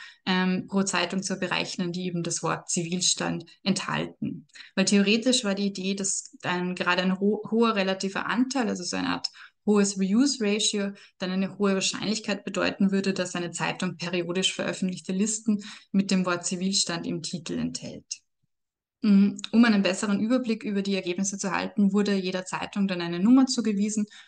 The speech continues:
und sie wurde hier beispielhaft als Teil einer Heatmap visualisiert. Wie man eben auf dieser Heatmap erkennen kann, gibt es eben dann mehrere Fälle, die ein hohes Potenzial für das Einschließen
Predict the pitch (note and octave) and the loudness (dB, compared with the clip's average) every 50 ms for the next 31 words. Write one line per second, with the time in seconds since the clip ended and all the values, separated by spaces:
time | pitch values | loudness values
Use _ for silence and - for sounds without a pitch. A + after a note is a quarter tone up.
0 | _ _ G#3 G3 G3+ G3 F3+ F#3+ G3 F#3+ F#3+ F#3+ F#3 F3+ F3 E3+ E3 E3+ - - | _ _ 0 0 2 0 0 0 0 0 0 -2 -4 -4 -4 -4 -4 -4 -4 -4
1 | - G3 F#3 F#3 F3+ F3+ - - E3 - - - D#3 D#3 E3 E3+ E3 E3+ E3+ D#3+ | -4 -4 -4 -4 -6 -6 -8 -8 -8 -8 -8 -6 -6 -4 -4 -2 -2 -2 -4 -4
2 | - - G3 G3 - - F3 E3 E3+ - - F3 - E3+ E3+ E3+ - - - - | -2 -4 -4 -4 -4 -4 -6 -6 -6 -8 -8 -8 -6 -4 -4 -4 -4 -6 -8 -8
3 | - - - - - - _ _ _ _ _ _ _ _ - G3 G3 G3+ G#3+ G3 | -10 -10 -10 -12 -14 -20 _ _ _ _ _ _ _ _ 4 6 6 6 6 4
4 | G3+ G3 F#3+ - - G#3+ G#3 A3 G#3 G#3 - - - A3 G3 F#3+ G3 - F#3+ - | 4 4 2 2 -2 -2 0 0 -2 -2 -4 -2 0 2 2 2 0 -4 -6 -4
5 | F#3 F3+ G3 A3+ A#3+ A#3 A#3 A3+ G#3+ G#3+ G#3+ - - - _ _ _ G#3 G3 - | -2 0 2 2 2 2 2 0 0 -2 -4 -6 -12 -20 _ _ _ -4 -2 -2
6 | G3+ F#3+ G3 F#3+ F#3 F#3+ F#3 F#3 F#3 F3+ F3 E3+ E3+ F3 G3+ A3+ G#3+ G#3 G3+ G3+ | -2 -4 -2 -2 -2 -2 0 0 0 0 0 0 0 2 2 2 2 2 0 -2
7 | - F3+ F#3 G3+ G#3+ G#3+ G3 G3 G3 F#3+ F#3 F3+ F3+ F#3+ F#3+ F#3 - - - G3 | -2 -2 -2 0 0 0 2 2 2 0 0 -2 -2 -2 -2 -2 -4 -6 -8 -6
8 | G3 F#3 F3 E3+ - - - D#3+ - - A#3+ B3+ B3 - G#3+ G#3 G3 - - - | -6 -4 -6 -6 -6 -6 -6 -6 -4 -2 -2 -2 -2 -2 -2 -2 -2 -2 -4 -4
9 | - F3+ G3 - - G#3 G3+ G3+ - G#3 G3+ G3 | -4 -2 -2 0 0 0 0 2 2 2 2 2